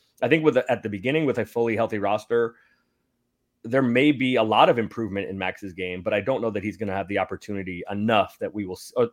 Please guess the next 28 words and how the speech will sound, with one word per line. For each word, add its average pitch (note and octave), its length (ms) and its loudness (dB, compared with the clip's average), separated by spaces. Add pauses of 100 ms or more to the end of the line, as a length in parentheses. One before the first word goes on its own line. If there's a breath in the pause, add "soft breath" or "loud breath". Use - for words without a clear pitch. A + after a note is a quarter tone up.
not D#3 220 4
the C3+ 80 0
opportunity. E2+ 400 -2 (180 soft breath)
I C#3 60 2
don't D#3 100 8
know D#3+ 100 8
that C#3+ 100 4
he C#3+ 80 4
will B2 80 6
have A#2 120 2
the G#2 60 0
minutes G#2 400 0
enough F#2 240 -6
that F#2+ 140 -4
we G2 100 -6
will F#2 180 -4
really F#2+ 240 -4
be F#2+ 200 -6
able F2+ 180 -8
to, D#2 300 -8 (220)
to G2+ 100 -10
see A2 300 -2
that F2 260 -4
on F2+ 100 -6
a F2+ 60 -6
night-to-night F2 420 -8
basis - 460 -16
yet. E2+ 300 -8